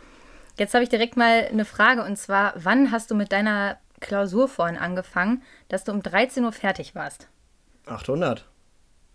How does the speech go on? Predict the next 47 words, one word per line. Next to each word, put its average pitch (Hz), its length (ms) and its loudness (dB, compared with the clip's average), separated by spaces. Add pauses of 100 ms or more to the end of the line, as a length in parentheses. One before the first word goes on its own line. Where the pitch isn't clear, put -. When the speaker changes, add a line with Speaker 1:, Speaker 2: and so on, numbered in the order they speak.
(160)
Speaker 1:
Sag 156 160 -12
mal, 151 360 -6 (220)
also, - 260 -16
Speaker 2:
Acht - 340 -6
Uhr 117 80 -2
morgens. 151 560 2
Speaker 1:
stehst 220 300 -2
du 240 60 4
einfach 240 340 4
so 277 120 0
früh 269 180 2
auf 247 220 2
an 240 120 0
einem 214 120 -2
Sonntag? 185 540 0 (560)
Speaker 2:
Naja, 113 580 -2 (300)
ich 110 100 -14
hatte 107 220 -4
ja 113 60 0
Termine 127 540 0
heute. 110 340 -2 (640)
Speaker 1:
Ja, 165 160 -14
stimmt, 180 480 -10
du 208 60 -20
bist - 320 -18
busy, 165 300 -14
selbst 170 240 -10
am 175 120 -10
Wochenende. 170 540 -12 (300)
Aber 190 120 -6
Speaker 2:
Tja. - 20 -2
Speaker 1:
dafür 196 240 0
war 196 100 -2
gestern 202 280 -4
auch 202 100 -4
mehr 196 140 -4
so 185 60 -6
ein 185 100 -8
Chill-Tag, 196 480 -8
oder? 190 340 -4
Oder 175 120 -8
hast - 140 -12
du 196 40 -10
da 185 140 -8
auch - 140 -8
was 185 140 -16
gemacht? 185 320 -14